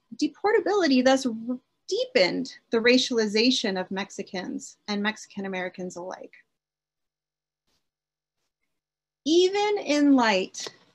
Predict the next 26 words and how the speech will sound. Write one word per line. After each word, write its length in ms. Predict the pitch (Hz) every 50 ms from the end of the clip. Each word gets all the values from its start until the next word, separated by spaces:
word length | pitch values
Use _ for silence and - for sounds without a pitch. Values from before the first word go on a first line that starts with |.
| _ _ _ -
of 140 | 233 220 220
a 120 | 233 233
massive 800 | 233 233 233 240 240 247 269 277 294 311 311 302 - 294 247 220
overhaul 680 | - 185 202 185 180 175 180 - - - 151 135 - _ _ _ _ -
of 160 | 214 220 208 208
the 140 | 226 202
immigration 540 | 214 220 214 208 214 202 202 202 - 214 208
system 520 | 190 - - 180 - - - 190 190 190 190
in 140 | 196 202
nineteen 400 | 196 196 202 208 - - 226 214
sixty-five, 800 | 208 - 208 - - - 226 208 - 170 160 - 143 - - - _ _ _ _ _ _ _ _ _ _ _ _ _ _ _ _ -
with 140 | 233 220 214
the 80 | 226 226
passage 500 | - - - - 330 - 262 254 247 - -
of 240 | 196 214 202 - -
the 140 | 214 202 208
Hart-Celler 760 | - - - 202 233 262 262 - - 220 185 196 208 220 - -
Act, 500 | 185 180 190 208 262 - _ - - _ _ _ _ _ _ _ _ _ _ _ _ _ _ - -
a 100 | 214 214
law 460 | 208 208 208 208 208 208 208 208 214
that's 260 | 202 190 180 175 -
main 320 | 220 202 202 208 202 226 247
intention 760 | 254 254 262 254 - 262 247 247 254 - 254 226 226 220 214
was 220 | 196 190 208 -
to 220 | - - - -
end 380 | 240 269 320 359 392 370 349